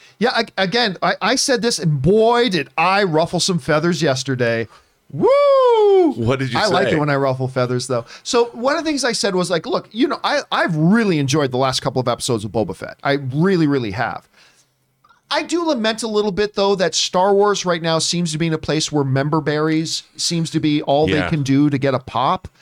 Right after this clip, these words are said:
Speaker 1: Like, uh, I really liked the last episode, but it was all, "Look, here's somebody you know, and look, here's somebody else you know, and look, here's somebody else you know." Right? And I kinda said,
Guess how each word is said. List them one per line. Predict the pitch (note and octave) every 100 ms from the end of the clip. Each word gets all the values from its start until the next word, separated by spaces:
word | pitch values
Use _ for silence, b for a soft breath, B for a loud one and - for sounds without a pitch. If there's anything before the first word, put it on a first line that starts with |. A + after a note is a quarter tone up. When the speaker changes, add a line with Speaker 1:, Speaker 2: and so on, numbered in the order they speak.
| B B B B
Speaker 1:
Like, | A3 A3+
uh, | B3+ C#4+
I | A#3+
really | E4 C4 G4+ G#4
liked | G4+ A#4+ A#4+
the |
last | A4 G#3 F3
episode, | E3+ C3+ B2+ G2 E2 - - -
but | G#3+ G#3
it | -
was | G3+ G3+
all, | A3 G#3+ - _ _ -
"Look, | F3 B4+ -
here's | F3+ G3+ A#4
somebody | G#4 C#4 A3
you | G3+ F#3+
know, | F#3 G#3
and | F#4
look, | D4+ A4
here's | F#4+ E4+
somebody | E4+ G#3+
else | A#3 G#4
you | F#4+
know, | G3 F3 F4+
and | A#3
look, | G4
here's | D#4 F4
somebody | D4+ C4 G3+
else | A#3+ -
you | G#3
know." | E3+ - B B B -
Right? | A3+
And | A3+ A3+
I |
kinda | A3 C4 D4
said, | A#3+ A3